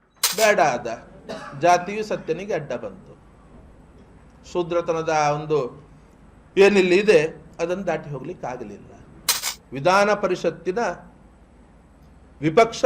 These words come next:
ನಾಯಕನ ಹುದ್ದೆಯಲ್ಲಿ ಇದ್ರು. ಯಾವ ಹುದ್ದೆ ಅದು? ಮುಖ್ಯಮಂತ್ರಿಯ ನಂತರ ಬರುವಂತಹ ಪ್ರಮುಖ ಹುದ್ದೆಯಲ್ಲಿ ಒಂದದು. ವಿರೋಧ ಪಕ್ಷದಲ್ಲಿ ಮೊದಲನೇ ಹುದ್ದೆ ಸ್ಥಾನಮಾನ ದರ್ಜೆ ಅದು, ಹುದ್ದೆ ಅದು.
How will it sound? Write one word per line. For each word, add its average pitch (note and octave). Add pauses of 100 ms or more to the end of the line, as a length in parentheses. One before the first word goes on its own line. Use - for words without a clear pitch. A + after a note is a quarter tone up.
(160)
ನಾಯಕನ G3+
ಹುದ್ದೆಯಲ್ಲಿ D#3+
ಇದ್ರು. A#2 (220)
ಯಾವ G#3 (100)
ಹುದ್ದೆ G#3+
ಅದು? C4+ (1500)
ಮುಖ್ಯಮಂತ್ರಿಯ A#3+ (120)
ನಂತರ A3+ (920)
ಬರುವಂತಹ A#3 (200)
ಪ್ರಮುಖ B3+ (140)
ಹುದ್ದೆಯಲ್ಲಿ A3 (100)
ಒಂದದು. E3+ (1200)
ವಿರೋಧ A#3+ (140)
ಪಕ್ಷದಲ್ಲಿ B3 (720)
ಮೊದಲನೇ B3+
ಹುದ್ದೆ B3 (100)
ಸ್ಥಾನಮಾನ A3+ (100)
ದರ್ಜೆ G3+ (140)
ಅದು, F3+
ಹುದ್ದೆ F#3+ (160)
ಅದು. C#3+